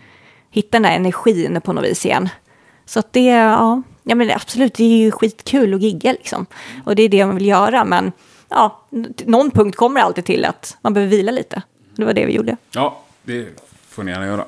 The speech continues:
Speaker 2: Det är, det är bara, alltså, jag tycker så fort jag upptäcker ett band jag tycker är bra, då vill jag se dem live,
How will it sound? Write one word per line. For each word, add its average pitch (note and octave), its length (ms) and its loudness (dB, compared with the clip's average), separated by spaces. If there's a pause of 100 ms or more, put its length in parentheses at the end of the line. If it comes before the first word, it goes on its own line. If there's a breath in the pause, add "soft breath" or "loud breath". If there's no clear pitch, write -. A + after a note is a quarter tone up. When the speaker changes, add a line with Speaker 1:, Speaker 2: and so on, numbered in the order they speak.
(120)
Speaker 2:
Det A2 120 -6
är, A#2 220 2
det C3 140 2
är D3 80 0
bara, C3 460 2
alltså, C3 160 0
jag G2+ 140 -4
tycker C#3 180 -2
så A2 160 -4
fort D#3+ 220 -4
jag A2+ 60 0
upptäcker F#2+ 340 -6
ett F2 60 -14
band A#2+ 200 0
jag D#2 100 -4
tycker F#2 220 -10
är F2+ 40 -6
bra, G2+ 260 -4
då F#2+ 60 -8
vill F#2+ 160 -8
jag F2 140 -8
se - 140 -14
dem - 100 -12
live, - 160 -10